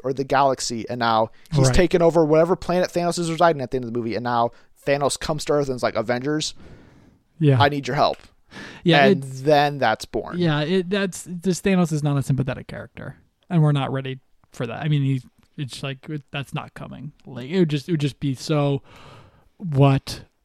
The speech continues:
Speaker 2: and
Speaker 1: <laughs>
Speaker 2: I would throw the entire franchise out the window if that came about.
Speaker 1: Okay, well, I hope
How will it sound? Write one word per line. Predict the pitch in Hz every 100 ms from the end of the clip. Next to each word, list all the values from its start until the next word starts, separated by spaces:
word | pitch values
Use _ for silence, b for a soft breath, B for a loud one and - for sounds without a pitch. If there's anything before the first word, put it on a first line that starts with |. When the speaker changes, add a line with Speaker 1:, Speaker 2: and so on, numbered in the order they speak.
| -
Speaker 2:
and | 160 151 147 139 143 135 - -
Speaker 1:
<laughs> |
Speaker 2:
I | 170 156
would | 147
throw | 131 143 147
the | 139 135
entire | 135 147 135 135 131 123 _
franchise | - 131 123 139 127
out | 117
the | 127
window | - 120 113
if | -
that | 123 123
came | 151
about. | 143 117 117
Speaker 1:
Okay, | 127 160 160 104
well, | 123 147 -
I |
hope | 110 -